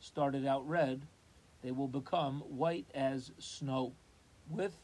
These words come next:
the atonement, with the kapara of HaKadosh Baruch Hu. Period. End of that discussion on that part of the Mishnah. And now we continue. Lo haya magia lemachzis hahar.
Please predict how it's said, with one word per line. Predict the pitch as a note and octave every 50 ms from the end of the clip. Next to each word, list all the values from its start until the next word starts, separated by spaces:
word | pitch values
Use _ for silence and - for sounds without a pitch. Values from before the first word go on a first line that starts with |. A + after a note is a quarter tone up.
| - - - - - D#3
the | C#3 C3 B2+
atonement, | B2+ - - - F#3 F#3+ E3+ D#3+ D3+ D3 -
with | E3+ E3 E3
the | D3+
kapara | - - B2+ - - D#3 C#3+ C3+ B2+ B2 - - - - - - - - -
of | - C#3 C#3 C3+ B2+
HaKadosh | A#2 B2+ - - C#3 B2 C3 G#2+ G#2
Baruch | B2+ - - - -
Hu. | - D3+ -
Period. | E3+ F3+ F3 E3+ E3+ D#3+ E3+
End | D#3+ D#3 D3+
of | C#3
that | C#3+ C#3 -
discussion | C3+ - - F3+ E3 D#3+ - D#3+ C#3+
on | C3+ C3
that | C#3+ C#3+ C3+
part | B2+ C#3+ C3+
of | B2+
the | C3 C3+
Mishnah. | E3 F3+ D#3 - - D#3+ D3+
And | C#3+ C#3
now | D#3 D#3
we | D3 D3
continue. | C3 - C3 A#2 - F3+ E3+ D#3 D3
Lo | C#3 D3 C#3+
haya | C3+ D#3 E3 D#3+ D3+
magia | D3 C#3+ C#3 A#2+ C#3 E3+ F3 D#3
lemachzis | D3 C#3+ C#3 C#3+ D#3+ E3 E3 - D3+ C3+ -
hahar. | C3 B2 A#2+ D#3+ F#3 F3+ D#3+